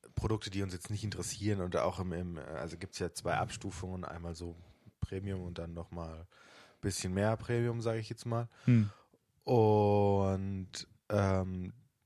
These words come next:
Speaker 1: die haben dann zum Beispiel auch äh, freien Eintritt in, äh, so, s-, ähm, Startup-Hubs.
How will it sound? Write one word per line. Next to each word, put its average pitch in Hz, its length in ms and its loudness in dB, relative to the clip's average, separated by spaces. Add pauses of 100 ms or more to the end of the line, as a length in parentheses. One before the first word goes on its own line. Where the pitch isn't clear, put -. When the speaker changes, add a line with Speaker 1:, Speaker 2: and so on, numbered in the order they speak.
(340)
Speaker 1:
die 98 180 0
haben 98 160 0
dann 92 140 0
zum 92 200 -8
Beispiel 90 760 0
auch 82 460 -2 (800)
äh, 92 180 2
freien 90 360 0
Eintritt 92 580 -2
in, 87 440 -6
äh, 85 160 -2
so, 82 320 -2
s-, - 200 -8 (120)
ähm, 85 260 -4
Startup-Hubs. - 1300 -2